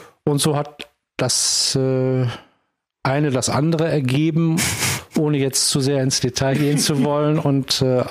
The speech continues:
Speaker 1: auf der Rückfahrt von Straßburg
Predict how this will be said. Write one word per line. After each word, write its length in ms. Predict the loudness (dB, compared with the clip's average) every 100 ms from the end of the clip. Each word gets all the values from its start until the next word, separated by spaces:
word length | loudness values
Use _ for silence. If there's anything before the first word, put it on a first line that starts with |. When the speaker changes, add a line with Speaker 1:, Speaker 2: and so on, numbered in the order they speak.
| -6
Speaker 1:
auf 100 | -4
der 180 | 0 2
Rückfahrt 720 | 2 0 0 0 0 -4 -16 -20 _ _ _ _ _ _ _ _
von 380 | _ 0 2 2
Straßburg 680 | 2 0 0 0 0 -2